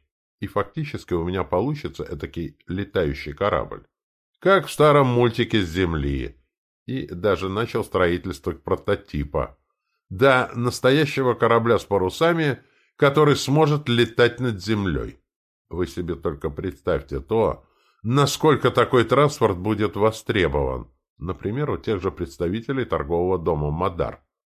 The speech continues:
Ведь таким образом им можно будет избежать многочисленных проблем, связанных именно с различными разбойниками и тому подобными хитрецами,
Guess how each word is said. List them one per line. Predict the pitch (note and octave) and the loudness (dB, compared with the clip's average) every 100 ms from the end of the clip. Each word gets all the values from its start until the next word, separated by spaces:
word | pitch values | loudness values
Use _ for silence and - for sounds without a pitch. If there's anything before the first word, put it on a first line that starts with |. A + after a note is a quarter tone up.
| _ - | _ -12
Ведь | E2 - | -10 -4
таким | F2 F#2 F#2 | -6 -4 -4
образом | B2+ A#2 D2+ D#2 D#2 | -2 -2 -2 -2 -2
им | |
можно | D#2+ E2 D2+ D#2 | -4 -4 -4 -6
будет | D2+ D#2 D2 | -4 -4 -4
избежать | D2 C#2 E2 F#2+ F2+ | -8 -6 -4 -2 -4
многочисленных | D2+ D2 D#2 - E2 D2+ D2 D2 | -6 -6 -6 -6 -10 -6 -6 -8
проблем, | D#2+ E2+ F2 D3 A#2 - _ _ _ _ | -4 -2 0 -2 -4 -10 _ _ _ _
связанных | - B2+ D#3 C3+ C#3+ C3+ C#3 | -8 2 4 4 2 2 0
именно | D3 C#3+ C#3 | 0 2 0
с | - | 0
различными | A#2 A2+ A2 A2+ - A2+ G#2+ | 0 2 0 -4 -4 -4 0
разбойниками | G#2 F#2+ F#2 F2+ B2+ C3 E2+ D#2 C#2+ C2 C2 _ _ _ _ | 2 0 -4 -4 -2 -2 -4 -4 -6 -6 -12 _ _ _ _
и | E2+ | -10
тому | - F2 G#2+ | -4 -4 -4
подобными | A2 F2+ F2+ F2 F2 F2 | -2 -2 -2 -4 -6 -6
хитрецами, | D#2+ F2 E2 A#2+ A#2 F2+ C2 A#1 | -10 -12 -8 -8 -4 -4 -4 -8